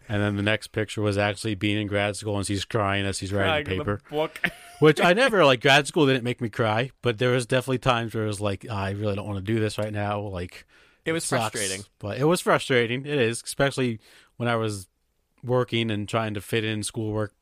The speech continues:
Speaker 1: in between my breaks and all that fun stuff. But, uh,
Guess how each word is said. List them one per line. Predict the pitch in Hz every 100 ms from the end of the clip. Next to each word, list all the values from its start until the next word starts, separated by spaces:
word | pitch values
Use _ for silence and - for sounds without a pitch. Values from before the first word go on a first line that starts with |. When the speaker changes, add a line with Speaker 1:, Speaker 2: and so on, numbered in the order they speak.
| -
Speaker 1:
in | 101
between | 107 110 107 101
my | 95
breaks | 95 104 101 -
and | 101
all | 98
that | 98 95 -
fun | 107 98
stuff. | - 98 -
But, | - 92 - _ - - _ _ -
uh, | 104 95 92